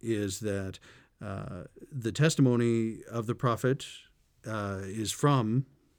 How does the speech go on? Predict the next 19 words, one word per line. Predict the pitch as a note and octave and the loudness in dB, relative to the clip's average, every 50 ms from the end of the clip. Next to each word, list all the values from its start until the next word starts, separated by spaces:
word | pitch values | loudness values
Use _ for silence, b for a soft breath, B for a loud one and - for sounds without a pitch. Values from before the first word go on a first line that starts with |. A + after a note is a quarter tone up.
| _ _ _ _ | _ _ _ _
the | - A#2 G#2+ | -2 -2 0
history | A#2 A#2+ - - B2 A#2 | 0 -2 0 2 2 0
of | A2 G#2+ | 2 -2
the | A#2+ | -6
church. | - - A#2+ G#2 G2+ G2+ - - | -6 -4 -4 -2 -2 -4 -4 -4
It's | A2+ F#2+ - - | -4 -4 -4 -4
also | A2 G2+ G2+ - A#2 G#2+ G#2 G2+ G2 - - | -4 -4 -2 -2 -4 -4 -4 -6 -8 -10 -10
included | - G#2 G2 G2 - - A2 G2+ G#2 G2 | -8 -6 -6 -4 -4 -4 -2 -2 -4 -4
in | G2+ G2 G2 F#2+ | -2 -2 -2 -2
the | F#2+ F#2 | -2 -4
Joseph | - G#2+ G2 G2+ G2 | -6 -6 -6 -6 -6
Smith | - A#2 G#2 - - | -6 -6 -8 -2 0
history | C#3 C3+ - - A2+ G#2 | 0 0 2 0 -2 -2
and | G2 G2 | -2 -4
the | |
Pearl | F#2 - B2 A2 | -4 -4 -4 -4
of | G#2 F#2+ | -2 -4
Great | A2 F#2+ F#2 | -4 -6 -4
Price. | - - E3+ D3 C3 - | 0 2 2 4 2 0